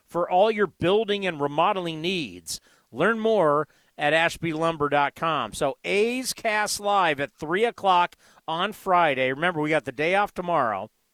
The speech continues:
We have A's Total Access at four ten.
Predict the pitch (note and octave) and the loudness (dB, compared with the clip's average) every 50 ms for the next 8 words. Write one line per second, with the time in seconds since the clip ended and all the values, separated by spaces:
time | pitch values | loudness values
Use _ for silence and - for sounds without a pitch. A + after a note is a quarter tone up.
0 | _ _ _ _ _ _ _ _ _ _ _ _ _ - C#3 D#3+ E3+ D#3+ D3+ - | _ _ _ _ _ _ _ _ _ _ _ _ _ -4 0 2 4 2 2 0
1 | - F3 G3 G#3 A#3 A#3+ A#3 G#3 - - G#3 G#3+ A3 G#3+ G#3 G3 G3+ G#3 G#3+ G3+ | -2 0 0 2 2 0 -2 -6 -2 2 2 4 4 4 2 2 2 2 0 -2
2 | - - F#3 F3+ E3+ - F3 D3+ - - E3+ F3 F3+ F3 D#3+ - - F#3 F3+ E3 | -4 -4 -2 -2 -2 -2 -4 -8 -6 -4 -2 0 0 0 -2 -4 -4 -2 -2 -2
3 | C#3 A2 G2 G2+ A2 | -2 -4 -6 -10 -14